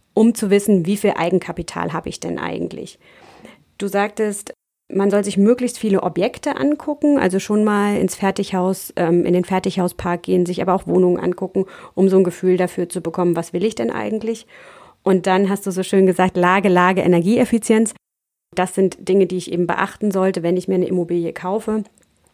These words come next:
weil die Energieeffizienz ja zunehmend wichtiger wird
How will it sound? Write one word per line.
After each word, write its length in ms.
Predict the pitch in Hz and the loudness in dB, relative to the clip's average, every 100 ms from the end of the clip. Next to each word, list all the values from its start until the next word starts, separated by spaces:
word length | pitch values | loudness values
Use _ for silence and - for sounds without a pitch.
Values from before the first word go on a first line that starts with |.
| - | -2
weil 160 | 185 175 | 2 4
die 100 | 180 | 4
Energieeffizienz 960 | 175 165 185 165 170 185 185 - - - | 4 2 -2 -2 -4 -2 -2 -4 -12 -4
ja 260 | 175 170 - | -2 -2 -2
zunehmend 420 | 190 175 170 170 | 2 4 2 0
wichtiger 400 | 185 190 180 170 | -6 -4 -4 -2
wird 180 | 180 | -4